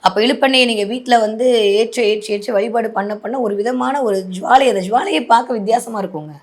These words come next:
அப்படியே ப்ளூ கலரோடு சேர்ந்து எல்லோ கலர் எரியும். இழுப்பெண்ணெயை வந்து நீங்க ப-, வந்து ஊத்தி நமஸ்காரம் பண்ணும்போது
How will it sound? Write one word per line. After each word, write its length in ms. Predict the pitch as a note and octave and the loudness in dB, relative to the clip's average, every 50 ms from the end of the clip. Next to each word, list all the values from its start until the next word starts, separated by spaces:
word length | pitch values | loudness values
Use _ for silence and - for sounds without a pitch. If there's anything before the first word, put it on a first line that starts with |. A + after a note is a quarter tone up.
| _ _ _ _ _ _ _ _ _ _ _ _ _ _ _ _ _ | _ _ _ _ _ _ _ _ _ _ _ _ _ _ _ _ _
அப்படியே 320 | _ - G#3+ C4 C4 G#3+ | _ 0 2 2 2 2
ப்ளூ 140 | G#3 C4 C#4+ | 0 -2 2
கலரோடு 340 | - C#4 C4+ B3+ C4 C4 C4+ | 4 6 6 8 8 6 6
சேர்ந்து 300 | C#4+ - A#3 A#3 A#3+ A#3 | 4 2 -2 -2 0 0
எல்லோ 200 | G3+ G3 A3 A#3 | 0 0 0 -2
கலர் 200 | A#3 A#3 G3 F#3+ | 0 0 -2 0
எரியும். 280 | F3+ F3+ F#3+ G3+ G3 F#3 | -2 -2 -4 -4 -4 -4
இழுப்பெண்ணெயை 380 | G3+ A3 F#3+ G#3 G3 G3 F#3+ | -6 -4 -4 -4 -4 -4 -4
வந்து 160 | F#3 F3+ F3+ | -6 -6 -6
நீங்க 220 | F#3+ G3 F#3 F3+ F3 - - | -6 -8 -8 -8 -10 -10 -12
ப-, 360 | F3 F3 E3+ E3+ E3 E3 D#3+ - _ _ _ | -12 -12 -10 -12 -12 -14 -16 -20 _ _ _
வந்து 520 | - F3+ F#3+ F#3+ G3 F#3+ F#3 F3+ E3+ E3+ - _ _ _ _ - | -14 -12 -8 -6 -4 -4 -4 -6 -8 -10 -14 _ _ _ _ -10
ஊத்தி 320 | G3+ G3+ G3+ G#3+ A3 G3+ | -10 -8 -6 -6 -6 -4
நமஸ்காரம் 520 | F#3 F#3 G3 D4 D4 B3 A3 G#3 F#3 F3+ | -4 -4 -6 -2 2 2 2 4 2 -2
பண்ணும்போது 440 | F3+ E3+ F#3 G#3+ G3+ F#3 E3+ D#3 - | -4 -6 -8 -8 -10 -10 -12 -14 -16